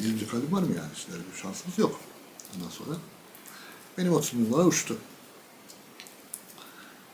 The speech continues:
Ha, çok önemli değil. Yani bir gün alırız yani. Ben, benim mantığım şu. Ben yani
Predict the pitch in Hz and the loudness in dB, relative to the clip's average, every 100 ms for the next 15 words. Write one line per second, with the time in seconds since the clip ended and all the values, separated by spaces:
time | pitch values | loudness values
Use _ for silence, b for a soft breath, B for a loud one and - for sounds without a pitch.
0 | - - 196 190 196 208 214 202 165 - | -16 4 6 10 12 12 12 12 10 6
1 | - - - - - - - - - - | -10 -18 -20 -20 -20 -20 -20 -20 -20 -20
2 | - - - - - - - - - 143 | -20 -20 -20 -20 -20 -20 -20 -18 -2 2
3 | 135 135 - - - - - - - - | 2 2 -4 -12 -18 -18 -20 -20 -20 -20
4 | - - - - - 127 104 - - - | -20 -20 -20 -20 -14 -6 -4 -4 -8 -18
5 | - - - 180 147 90 87 98 107 104 | -20 -6 0 2 0 -2 -4 -2 -2 2
6 | 123 143 143 - 151 - 147 - - - | 2 4 2 2 0 0 -2 -4 -14 -20
7 | - - - - - - - - - - | -20 -20 -20 -20 -20 -20 -20 -20 -20 -20
8 | - - - 135 139 135 131 131 | -20 -10 4 8 8 10 8 8